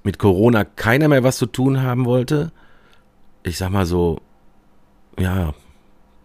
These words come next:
das Jahr dreiundzwanzig so. Da habe ich den auch eigentlich gar nicht mehr gespielt, weil ich dachte, er ist so ein bisschen fehl am Platz. Und heute ist es aber so, so, dass ich doch schon spüre, dass es so,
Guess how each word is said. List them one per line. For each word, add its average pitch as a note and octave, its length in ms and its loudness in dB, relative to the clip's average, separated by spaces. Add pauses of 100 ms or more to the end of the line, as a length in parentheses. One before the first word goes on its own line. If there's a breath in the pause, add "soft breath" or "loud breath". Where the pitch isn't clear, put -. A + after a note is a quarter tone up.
(360)
das G2 160 -4
Jahr F#2 180 2
dreiundzwanzig G2 840 -2
so. - 340 -6 (1300 soft breath)
Da G2 80 2
habe G#2 120 2
ich - 60 -2
den A2+ 160 2
auch G#2 220 0
eigentlich A2 420 -2
gar G#2 140 0
nicht A#2 80 -2
mehr A2+ 100 0
gespielt, - 720 -4
weil - 140 -4
ich G#2 80 -4
dachte, F#2+ 260 -2
er G2 80 0
ist G#2+ 100 -4
so A#2 80 -2
ein G#2 80 -4
bisschen G#2 220 -4
fehl B2+ 200 0
am B2 120 0
Platz. B2 340 -4
Und G#2+ 160 -2
heute B2+ 240 2
ist C3 100 0
es C3 140 -2
aber A#2+ 240 0
so, A#2 240 0 (320 loud breath)
so, A#2 160 -2
dass A#2 160 4
ich A2 100 -4
doch A2+ 160 -2
schon A2+ 160 -2
spüre, A#2 260 0
dass A2 180 2
es G#2 120 -8
so, G#2+ 220 4